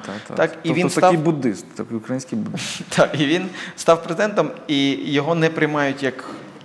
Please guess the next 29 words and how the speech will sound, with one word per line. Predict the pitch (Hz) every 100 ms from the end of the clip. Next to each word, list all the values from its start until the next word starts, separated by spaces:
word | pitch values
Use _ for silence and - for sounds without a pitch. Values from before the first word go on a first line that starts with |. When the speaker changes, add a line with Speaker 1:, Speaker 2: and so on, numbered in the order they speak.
| - - - -
Speaker 2:
суто, | - 151 127 107 -
о, | 110 104 120 127
майданного | 123 151 208 202
політика, | 196 175 170 147
як | 117 -
суто | - 127
західного, | 117 165 156 143
східного, | 123 190 175 135 - - -
він | 135
представляє | 127 139 127
всю | 123 127
країну. | 123 107 110 -
І |
це | -
дуже | 156 147
важливо, | 135 107 113
тому | 143
що | 143
якщо | 160 175
б, | 156
наприклад, | 151 165 151 143
я | 135
уявив | 139 143
собі, | 139 123 101 98 - - - -
що, | - 131 127 127
о, | 127 123 120 131
зараз | 151 156 147
от | - -
виграв | 143 135 127